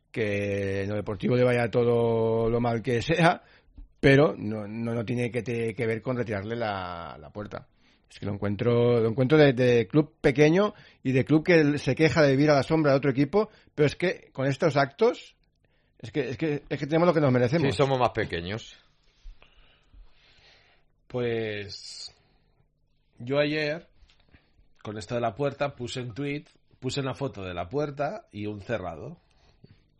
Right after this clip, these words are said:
Speaker 3: Y puse cerrado hasta el dos mil diecinueve, dos mil veinte. Pero en plan irónico, o sea, era, era en plan
Speaker 2: Mal, ¿eh? Muy mal, ¿eh?
Speaker 3: No, porque, a ver,
Speaker 2: Mal,
Speaker 3: se ha
Speaker 2: muy
Speaker 3: cantado
Speaker 2: mal, ¿eh?
Speaker 3: la ironía. Aparte, co-, yo nunca la quitaría la
Speaker 2: Yo
Speaker 3: puerta.
Speaker 2: pregunto, ¿merece más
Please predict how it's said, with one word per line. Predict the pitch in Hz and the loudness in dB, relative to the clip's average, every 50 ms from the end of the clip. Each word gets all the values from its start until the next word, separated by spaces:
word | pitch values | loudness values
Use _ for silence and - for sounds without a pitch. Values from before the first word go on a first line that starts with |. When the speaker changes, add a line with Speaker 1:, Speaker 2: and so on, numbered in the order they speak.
| _ | _
Speaker 3:
Y | - 127 | -14 -14
puse | 110 98 113 98 - - 107 101 98 98 95 95 90 - _ _ _ _ _ _ _ _ | -12 -10 -12 -12 -12 -10 -10 -10 -8 -8 -10 -10 -12 -16 _ _ _ _ _ _ _ _
cerrado | - 127 120 127 143 165 175 | -14 -8 -4 -2 -2 -2 -2
hasta | 151 - - | -4 -6 -6
el | 151 139 | -6 -6
dos | 135 135 117 | -6 -8 -8
mil | 123 147 151 147 | -10 -10 -10 -10
diecinueve, | 151 147 139 - 143 147 147 160 160 | -10 -10 -10 -10 -10 -10 -8 -8 -8
dos | 143 123 110 104 | -8 -8 -8 -10
mil | 113 117 110 101 | -10 -12 -12 -10
veinte. | 98 95 85 87 - - 147 - _ _ _ _ _ _ _ _ _ _ | -10 -12 -12 -14 -16 -16 -18 -18 _ _ _ _ _ _ _ _ _ _
Pero | - 120 110 110 - - _ _ - - - | -10 -8 -8 -8 -10 -14 _ _ -16 -12 -10
en | 123 127 127 | -10 -8 -6
plan | 107 143 139 135 | -4 -2 -2 -2
irónico, | 135 131 139 180 208 196 151 120 110 127 | -4 -4 -4 -4 -4 -4 -6 -8 -8 -8
o | |
sea, | 110 120 117 117 120 | -6 -4 -2 -2 -4
era, | 117 117 131 131 135 131 117 - - | -4 -4 -4 -2 0 0 -2 -2 -6
era | 131 131 131 127 | -4 -4 -4 -4
en | 120 107 | -4 -4
plan | 123 120 117 110 | -4 -4 0 4
Speaker 2:
Mal, | 117 127 135 123 117 | 6 8 8 8 8
¿eh? | 113 131 156 147 - | 6 4 4 2 -4
Muy | - 101 110 113 | -8 -6 -4 -2
mal, | 110 113 120 123 110 | 2 2 4 4 4
¿eh? | 98 113 135 170 - - 196 180 160 147 | 2 0 -2 -4 -8 -16 -18 -18 -16 -12
Speaker 3:
No, | - 95 117 135 | -10 -8 -6 -2
porque, | 147 139 113 - | -2 -2 -4 -4
a | - - 131 135 | -10 -8 -6 -4
ver, | 151 165 | 2 6
Speaker 2:
Mal, | - 135 143 | 8 8 8
Speaker 3:
se | 143 | 8
ha | 143 | 8
Speaker 2:
muy | 151 151 | 6 6
Speaker 3:
cantado | 143 - 156 170 170 | 8 10 10 10 12
Speaker 2:
mal, | 147 139 | 12 10
¿eh? | 147 180 196 208 - - - - 160 131 - | 10 10 8 6 2 -6 -10 -8 -8 -8 -4
Speaker 3:
la | 156 156 156 | -2 -2 0
ironía. | 151 143 147 170 190 170 151 | 0 0 -2 -2 0 0 0
Aparte, | 151 190 185 170 170 - | 0 0 0 -2 -2 -4
co-, | - 170 156 165 | -6 -8 -8 -6
yo | 139 151 175 | -2 -2 -2
nunca | 190 220 226 214 - 180 160 | -2 -2 -6 -4 0 0 0
la | 143 135 | 0 0
quitaría | - 135 117 123 117 117 113 107 | -4 -6 -8 -6 -6 -4 -4 -4
la | 101 101 | -2 4
Speaker 2:
Yo | 131 175 170 | 6 6 10
Speaker 3:
puerta. | 180 214 208 | 10 10 10
Speaker 2:
pregunto, | 190 165 151 107 101 127 120 - - | 10 8 6 4 4 2 2 2 0
¿merece | 120 127 135 139 165 185 - 220 233 | -2 2 4 4 4 6 6 6 8
más | 220 214 208 196 165 - - | 10 10 10 8 8 4 -4